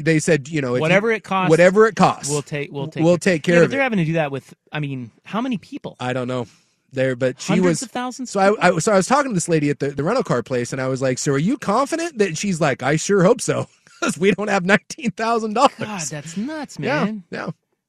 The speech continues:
Speaker 2: Well, it was wild out there.
Speaker 1: It was, it was rough. There were a lot of people that were scrambling,
Speaker 2: Yeah.
Speaker 1: uh, around the holidays,
Speaker 2: Well, a
Speaker 1: and
Speaker 2: lot of people had it way worse than me, too, so
Speaker 1: Yeah.
Speaker 2: I just like to say that. But I was day late,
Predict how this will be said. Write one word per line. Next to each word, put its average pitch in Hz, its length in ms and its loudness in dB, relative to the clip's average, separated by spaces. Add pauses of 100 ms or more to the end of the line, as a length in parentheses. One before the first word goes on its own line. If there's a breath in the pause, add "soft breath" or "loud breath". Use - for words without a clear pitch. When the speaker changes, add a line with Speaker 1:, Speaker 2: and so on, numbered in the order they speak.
Speaker 2:
Well, 143 200 -4
it 151 40 -4
was 139 100 -10
wild 127 260 -8
out 113 160 -16
there. 143 140 2
Speaker 1:
It 175 40 6
was, 170 180 2
it 170 100 0
was 175 160 2
rough. 143 220 2
There 156 120 4
were 151 80 4
a 139 60 2
lot 143 340 4
of 147 80 0
people 135 380 -2
that 127 160 -4
were 123 140 -4
scrambling, 123 520 -2
Speaker 2:
Yeah. 123 140 -6 (220)
Speaker 1:
uh, 117 240 -6
around 117 260 -4
the 110 100 -12
holidays, 110 300 -6
Speaker 2:
Well, 196 80 2
a 196 40 2
Speaker 1:
and 190 60 0
Speaker 2:
lot 190 180 0
of 180 80 -4
people 156 220 -4
had 143 120 -6
it 135 60 -8
way 127 120 -8
worse 120 240 -8
than 113 100 -14
me, 113 160 -12
too, 117 220 -12
so 113 80 -6
Speaker 1:
Yeah. 117 60 -10
Speaker 2:
I 117 60 -10
just 123 180 -16
like 113 140 -12
to - 60 -18
say 123 120 -10
that. 123 200 -10
But 208 140 0
I 202 80 0
was 170 140 -6
day 208 180 0
late, 151 380 -6